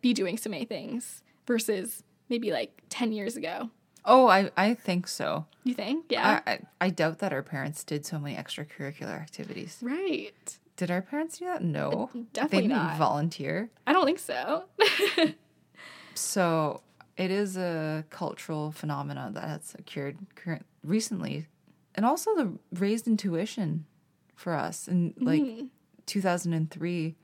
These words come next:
Speaker 2: there has been a major bump. I've heard f-, from other students that it was from five hundred dollars at the beginning of their term per course
Speaker 1: Mm.
Speaker 2: to, what, two thousand? So we go to school with debt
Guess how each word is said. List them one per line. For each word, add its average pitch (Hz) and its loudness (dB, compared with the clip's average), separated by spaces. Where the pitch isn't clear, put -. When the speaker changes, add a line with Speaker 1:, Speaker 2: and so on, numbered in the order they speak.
Speaker 2:
there 185 2
has 180 0
been 175 0
a 160 2
major 175 0
bump. 151 -2
I've 165 0
heard 165 0
f-, - -18
from 151 -4
other 151 0
students 147 -4
that 139 -4
it 156 0
was 160 0
from - -2
five 170 2
hundred 196 2
dollars 190 0
at 160 -2
the 151 -4
beginning 160 0
of 208 -2
their 220 -2
term 254 -4
per 220 0
course 254 -2
Speaker 1:
Mm. 277 0
Speaker 2:
to, 170 0
what, 156 -4
two 180 -6
thousand? 285 -6
So - -4
we 208 0
go 247 2
to 247 -2
school 175 0
with 160 -4
debt - -2